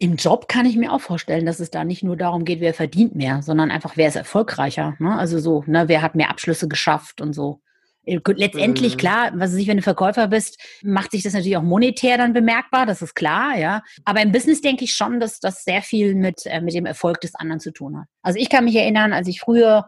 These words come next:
Speaker 1: irgendwann mal, schon lange her, für einen Konzern gearbeitet habe und ich habe da im Business Development gearbeitet und ein ganz, ganz lieber Kollege, äh, und heutiger übrigens, äh, guter Freund von mir hat damals auch immer so ein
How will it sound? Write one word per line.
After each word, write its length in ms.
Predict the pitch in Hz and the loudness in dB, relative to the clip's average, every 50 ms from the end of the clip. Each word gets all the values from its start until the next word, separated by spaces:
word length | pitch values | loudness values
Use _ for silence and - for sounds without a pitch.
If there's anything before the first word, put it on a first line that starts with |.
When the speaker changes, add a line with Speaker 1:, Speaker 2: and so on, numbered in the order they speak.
| - - | 0 2
Speaker 1:
irgendwann 440 | 233 240 220 190 190 196 208 214 208 | 2 2 2 2 0 -2 0 0 -2
mal, 260 | 196 196 196 190 190 | -2 0 -2 -2 -4
schon 160 | - 170 160 | -6 -6 -4
lange 200 | 175 190 202 196 | -4 -4 -4 -2
her, 340 | 185 190 185 185 185 185 185 - - - - _ _ _ | -2 0 2 2 0 0 -2 -6 -16 -20 -20 _ _ _
für 80 | 214 | -2
einen 60 | 208 | 0
Konzern 400 | 196 196 185 - 220 214 233 233 | 2 2 2 2 2 2 2 2
gearbeitet 460 | 226 - - - - - - 196 185 180 | 0 -2 -2 -4 -4 -2 -4 -4 -4 -2
habe 220 | 196 190 185 - 180 | -2 -2 -2 -2 -6
und 80 | 170 | -8
ich 100 | 180 - | -4 -6
habe 120 | 190 175 - | -6 -6 -2
da 180 | - 185 190 190 | -2 0 0 0
im 100 | 165 165 | 0 -2
Business 260 | 202 220 240 247 240 | -2 0 0 0 0
Development 540 | - 202 208 202 208 202 - 202 196 190 - | 2 2 2 2 2 0 -2 -2 -4 -2 0
gearbeitet 600 | 175 120 107 180 208 214 208 196 190 196 190 - _ - - - - - - - - - - - - _ | 0 0 2 2 2 2 0 0 0 -4 -6 -6 _ -18 -20 -20 -20 -20 -20 -20 -20 -20 -20 -20 -14 _
und 180 | 202 190 - | -12 -10 -6
ein 140 | 214 196 190 | -4 -2 0
ganz, 240 | 202 214 226 - - | 0 0 0 0 0
ganz 220 | 220 214 202 - | 0 0 0 0
lieber 500 | 214 202 220 214 226 214 208 208 208 - - | 2 2 4 6 6 6 6 4 4 0 0
Kollege, 640 | - 226 214 196 220 233 208 240 226 208 202 185 - - | 0 0 2 2 2 2 4 2 2 2 2 -2 -4 -4
äh, 180 | 180 180 151 - - | -6 -6 -6 -6 -6
und 180 | 185 175 147 | -6 -4 2
heutiger 460 | 190 214 233 - 247 - 202 190 - | 2 4 4 4 4 2 4 2 2
übrigens, 500 | - 208 - 214 208 190 196 180 160 - | 0 -2 -2 -2 -2 0 0 -2 -4 -6
äh, 180 | - - 202 190 180 175 | -8 -6 -4 -4 -2 -2
guter 220 | 214 220 226 202 | 0 2 2 0
Freund 300 | - - 180 208 220 - | 2 -2 -2 -2 -2 -2
von 120 | 226 202 196 | -2 -2 0
mir 260 | 202 202 196 196 190 - _ - | 0 0 0 -2 -4 -6 _ -2
hat 140 | 185 190 156 - | -2 -2 0 0
damals 400 | 180 - - 156 196 226 220 - | -2 -2 -2 -4 -4 -6 -6 -6
auch 320 | - - - 359 - - | -8 -6 -6 -6 -4 0
immer 240 | 269 233 208 196 196 | 0 0 2 0 0
so 220 | 180 208 208 214 | 0 2 2 2
ein 180 | 214 208 196 | 2 2 -2